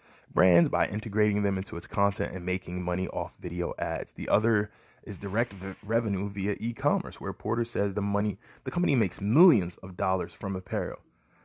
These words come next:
They have a lot of different apparel. I, I would say that it is a focus of the company. They're always pushing and promoting their apparel. They have the players in their apparel. So I,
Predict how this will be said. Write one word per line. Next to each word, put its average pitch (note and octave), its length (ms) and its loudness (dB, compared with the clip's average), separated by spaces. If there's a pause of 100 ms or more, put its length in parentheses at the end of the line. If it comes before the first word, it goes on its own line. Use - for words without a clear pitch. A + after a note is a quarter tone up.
(240)
They G#2+ 100 2
have A#2 140 4
a G2+ 40 0
lot G#2 220 2
of G2 80 -2
different F2+ 320 -8
apparel. B1+ 300 -10 (200)
I, G#2+ 220 -6
I - 80 -4
would G#2+ 240 2
say G#2 300 0
that F#2+ 180 -2
it G2+ 140 0
is G2+ 160 2
a F2+ 80 0
focus G#2+ 420 -2
of F#2+ 100 -4
the F#2+ 60 -10
company. B2 400 0
They're F#2+ 220 0
always G#2 380 2
pushing G2 400 -6
and F#2+ 80 -6
promoting G2 360 -2
their F#2 140 -2
apparel. B2 500 0 (540)
They - 100 -4
have G2+ 200 -4
the - 60 -16
players A#2+ 440 4
in B2 80 -4
their B2 160 0
apparel. A#2+ 540 -2 (540)
So - 320 -14 (640)
I, - 160 -10